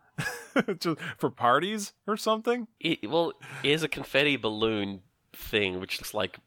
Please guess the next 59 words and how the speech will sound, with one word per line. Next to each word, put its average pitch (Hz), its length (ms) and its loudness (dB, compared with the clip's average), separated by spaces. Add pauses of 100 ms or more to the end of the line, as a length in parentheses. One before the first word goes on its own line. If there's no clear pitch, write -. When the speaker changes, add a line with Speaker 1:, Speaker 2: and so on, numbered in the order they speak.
(180)
Speaker 2:
gray 107 400 2
gas. 92 720 -2 (300)
It's 151 140 0
Speaker 1:
<laughs> - 0 -
Speaker 2:
very 202 340 4
confusing. 110 600 -4 (260)
'Cause 151 140 2
again, 170 260 4
Speaker 1:
It 175 80 2
is. 113 320 2
Speaker 2:
he, 175 180 2
his 175 140 2
character, 208 460 4
that, 139 220 0
uh, 131 320 2
um, 123 420 2 (220)
the 113 120 -10
villain 135 340 -2
character, 123 380 2
he 139 240 -6
basically, 156 360 0
like, 117 140 4 (180)
looks - 140 -4
like 311 120 0
he's 156 120 0
passes 143 420 2
out, 120 180 4
and 117 40 -4
I 113 80 0
thought 151 160 0
it - 80 -4
was 120 120 -4
the 107 100 -2
gas 110 340 -2
affecting - 440 -2
him. 143 180 -2 (480)
But 147 180 2
the 151 60 -10
thing 196 200 4
is, 196 120 6
Speaker 1:
Right. 107 80 0
Speaker 2:
the 151 160 2
imagery 160 260 0
doesn't 139 320 0
work 151 280 2
that - 140 0
way 107 280 4
for 113 200 -4
what - 160 0
they're 123 100 2
trying 120 240 2
to 107 80 4
display, 135 440 2
where 117 80 4
it's - 100 -2
like, - 160 0
"Oh, 147 180 6
it's - 140 -4
a 104 100 -12